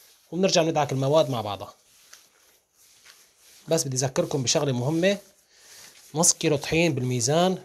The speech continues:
بياخد معكم ميتين وخمسة وعشرين جرام تمامًا زيت زيتون، هذا هو العيار، صفى عندكم بالكاسة وبالميزان.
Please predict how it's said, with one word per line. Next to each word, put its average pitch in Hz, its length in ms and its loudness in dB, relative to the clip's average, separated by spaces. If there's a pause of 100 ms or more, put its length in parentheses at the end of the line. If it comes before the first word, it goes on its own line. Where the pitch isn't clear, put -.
بياخد 135 300 -2
معكم 135 320 -4
ميتين 143 300 -4
وخمسة 135 300 -6
وعشرين 143 420 -2
جرام 135 220 -4
تمامًا 147 440 -2
زيت 160 540 0 (100)
زيتون، 127 440 -2 (500)
هذا 143 260 -2
هو 156 180 2
العيار، 104 380 -4 (140)
صفى 151 280 -6
عندكم 127 300 -8
بالكاسة 190 580 2 (520)
وبالميزان. 143 520 2